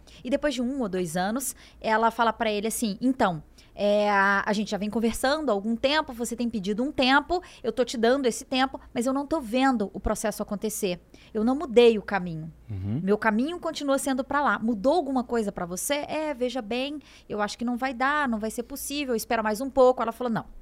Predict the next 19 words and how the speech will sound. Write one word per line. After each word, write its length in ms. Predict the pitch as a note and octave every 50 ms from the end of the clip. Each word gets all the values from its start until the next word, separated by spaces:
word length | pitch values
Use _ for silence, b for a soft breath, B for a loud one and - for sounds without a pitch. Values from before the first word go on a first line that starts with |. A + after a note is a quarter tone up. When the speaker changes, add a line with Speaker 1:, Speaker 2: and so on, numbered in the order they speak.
| B B B B B B
Speaker 1:
eu 140 | - A3+ A3+
estou 320 | A3+ - - - C4 C#4 C4+
indo. 340 | G3 E3 D#3+ D3+ D3+ D3 - - - B B B B B B
Eu 120 | - F#3+ G3
estou 320 | F#3+ - - B3 A#3+ B3
indo, 420 | A#3+ A#3 B3 C4 C4+ B3+ F4+ A#4 B B B B B
eu 120 | - G#3 F#3
vou 100 | G#3+ G3+
alugar 220 | G3 G3 F#3+ F#3+
um 20 | G3
apartamento 560 | G3 - A3+ A3 D4 D#4 D#4 C#4+ C#4+ - F4+
lá 280 | G#4+ G4 C#4 B3+ C4 C4 B B B - - -
e, 260 | C#4 C#4 D4+ E4 E4+ b b b - -
é, 180 | D4 C#4+ - -
eu 40 |
tô 120 | - - D#4+
te 40 | -
esperando 400 | - - E4 D4 C#4 C#4+ E4 F4+
lá." 180 | D#4 A3 F#3